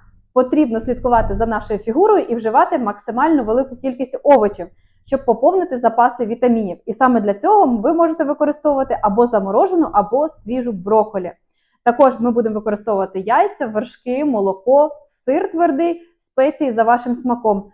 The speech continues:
Ось така невелика кількість інгредієнтів, яка подарує вам надзвичайно смачну страву,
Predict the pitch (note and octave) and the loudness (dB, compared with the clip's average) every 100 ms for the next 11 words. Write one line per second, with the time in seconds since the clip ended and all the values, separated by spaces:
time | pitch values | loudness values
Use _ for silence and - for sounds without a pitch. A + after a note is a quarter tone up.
0 | _ B3 B3+ D4 D#4 C#4 B3+ C#4 B3+ B3 | _ -6 -2 2 2 2 2 0 -2 -4
1 | B3 B3 B3 B3 B3 C4+ E4+ G#4+ D4+ B3 | -8 -6 -2 -2 -2 -2 -2 -2 -2 0
2 | B3+ B3+ A#3 D4 D#4 B3 A#3 B3 A#3 B3+ | -2 0 -2 0 0 0 -2 -4 -6 -6
3 | C4+ B3+ A3 G#3 A3+ G#3+ A3+ G#3 - A#3 | -2 0 0 -4 -8 -10 -8 -12 -8 0
4 | E4 G4 | 2 2